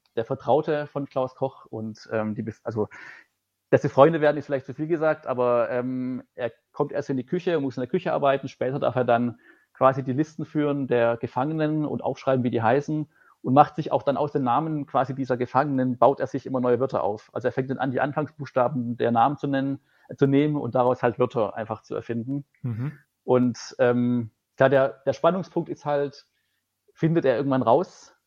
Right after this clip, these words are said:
Speaker 1: Klaus Koch, äh, dass er nur angelogen wird oder nicht, weil sie beginnen dann wirklich auch Gespräche in dieser Sprache zu führen und, äh, Lars Eidingers Figur schreibt auch dann ein Gedicht auf Per-, also auf Persisch in Anführungsstrichen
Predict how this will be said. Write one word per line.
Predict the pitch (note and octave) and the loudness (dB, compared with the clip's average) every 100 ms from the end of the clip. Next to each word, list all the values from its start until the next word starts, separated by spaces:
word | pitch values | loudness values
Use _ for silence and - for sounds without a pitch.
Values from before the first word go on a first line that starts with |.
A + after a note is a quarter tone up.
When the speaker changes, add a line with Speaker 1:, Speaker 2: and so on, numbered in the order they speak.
| _ - | _ -2
Speaker 1:
Klaus | D3+ D3+ | 0 0
Koch, | - D3 - | -2 -4 -6
äh, | A#2+ A#2+ A#2 | -6 -2 -2
dass | B2 B2 | -2 -2
er | C3 | -4
nur | A#2+ | -4
angelogen | D3 E3+ E3 F3 | -4 -2 -2 -2
wird | E3+ F3 | -4 -4
oder | A#2 A2+ | -2 -2
nicht, | C3+ B2+ | -2 0
weil | B2+ A#2 A2+ - - _ _ _ _ _ - | 2 2 2 -6 -20 _ _ _ _ _ -12
sie | C#3 | -8
beginnen | C3 C#3+ F3 | -6 0 2
dann | E3 | 4
wirklich | D#3 F3+ D#3+ | 4 2 0
auch | C#3 D3 | 0 0
Gespräche | D#3 - C#3 D#3 D3+ | -2 0 2 2 0
in | |
dieser | C#3 B2 | -2 -2
Sprache | - A#2+ A#2+ B2 | -2 0 0 -2
zu | C3+ | -10
führen | - C#3+ D3+ | -6 -2 -2
und, | C#3 C3 C3+ B2+ - | -2 -4 -4 -8 -8
äh, | C3+ B2 A#2+ A#2 G#2 | -2 -2 -2 -4 0
Lars | A#2 A#2+ | 0 0
Eidingers | G#2+ C3+ C#3 B2+ | -2 -2 -2 -4
Figur | - C3 C#3 | -6 -2 0
schreibt | C3+ - C#3 | 0 0 -2
auch | D3 | -2
dann | C#3+ C3 | 0 0
ein | B2 | 0
Gedicht | A#2 F3 - - | 2 0 0 -6
auf | C#3+ | -6
Per-, | _ - | _ -8
also | B2 B2 B2 _ _ | 0 0 0 _ _
auf | B2 A#2 | 0 0
Persisch | - C#3+ D#3 D3 | 2 2 2 -2
in | C3 | -4
Anführungsstrichen | D3+ - D3+ - D#3+ D#3 D#3+ D#3 | -6 -6 -6 -6 -8 -4 -6 -6